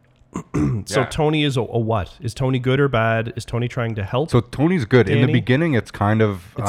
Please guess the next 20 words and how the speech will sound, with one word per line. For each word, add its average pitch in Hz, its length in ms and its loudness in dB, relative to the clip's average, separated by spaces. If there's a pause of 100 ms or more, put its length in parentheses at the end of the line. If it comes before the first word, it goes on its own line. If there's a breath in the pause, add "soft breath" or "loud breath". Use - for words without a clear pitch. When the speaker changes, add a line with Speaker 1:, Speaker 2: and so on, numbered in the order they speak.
(100)
Speaker 1:
seems 151 260 2
Speaker 3:
um, - 60 0
Speaker 1:
weird, 113 180 2
but 110 100 -2
I 107 60 -2
think 107 220 -6
Tony 95 280 -6
is 92 120 -8
good 92 160 -8
as 101 140 -8
well. 147 300 -4
Speaker 3:
Yeah, 110 280 8
Speaker 2:
I - 60 -2
think 127 120 0
Speaker 3:
in 123 60 4
the 131 60 8
Speaker 2:
so, 117 40 0
too. 127 60 8
Speaker 3:
beginning, 156 320 4
you're, 120 140 4